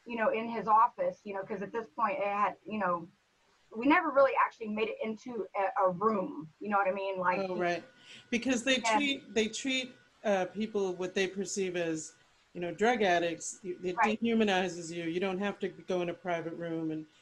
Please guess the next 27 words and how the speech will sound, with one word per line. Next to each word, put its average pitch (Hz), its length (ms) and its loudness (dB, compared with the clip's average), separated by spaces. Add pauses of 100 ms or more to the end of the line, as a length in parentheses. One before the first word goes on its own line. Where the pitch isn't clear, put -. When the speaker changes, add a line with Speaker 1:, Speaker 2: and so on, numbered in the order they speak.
(240)
Speaker 2:
um, 170 300 -4
Speaker 1:
Right. 160 160 -2 (220)
Speaker 2:
I, 180 140 -2
I've 156 120 -2
heard 214 240 4
that 170 300 2 (100)
a 180 80 -4
lot 170 460 2
from 165 160 -8
people, 165 340 -6
Speaker 1:
Yeah. - 160 2 (140)
Speaker 2:
really 160 500 -2 (100)
unprofessional 170 800 -6
and 156 100 -4
ridiculous. 156 720 -8
But 160 180 -12 (360)
Speaker 1:
Yeah. 233 180 -4 (100)
Speaker 2:
yeah, 175 360 2
so. 180 540 -2
Speaker 1:
So 196 360 2 (320)
I, 220 260 2 (180)
I 220 80 6
remember 247 340 2
being 240 280 -4
really, 233 280 2
really 226 240 2
angry. 190 580 -2